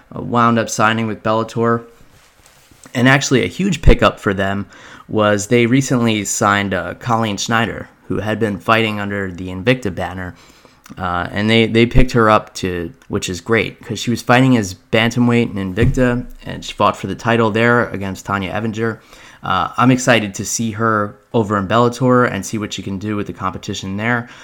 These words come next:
I'm excited to see her fighting at one twenty-five. Anyway, back to Ryan Bader. So I, I don't really know what you do with Bader at this point. Uh, a lot of people thought that maybe he would fight Alexander Gustafsson. He's injured. Uh, it seems like,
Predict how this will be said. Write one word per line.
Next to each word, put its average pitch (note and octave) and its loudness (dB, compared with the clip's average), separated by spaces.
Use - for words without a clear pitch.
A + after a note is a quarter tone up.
I'm G2 -6
excited G#2 -2
to F#2+ -10
see - -4
her A#2 0
fighting A2+ 2
at G#2+ -2
one A#2 0
twenty-five. A#2+ 2
Anyway, B2 4
back B2 0
to C#3 2
Ryan A#2 4
Bader. G#2 0
So C3 2
I, C#3 0
I D#3+ 4
don't D#3+ 4
really D3 6
know C3+ 6
what B2+ 2
you C3 6
do C3 6
with A#2+ 4
Bader A#2 4
at G#2+ 0
this A#2+ -2
point. B2 2
Uh, G2+ -2
a G2+ -2
lot A#2 4
of - -4
people A#2 -2
thought A#2 2
that - -4
maybe A#2 4
he A2+ 2
would A2 0
fight A2+ 0
Alexander G#2+ 2
Gustafsson. B2 0
He's C3 4
injured. B2 2
Uh, F2+ -4
it A#2 -4
seems C3+ 4
like, G2+ 0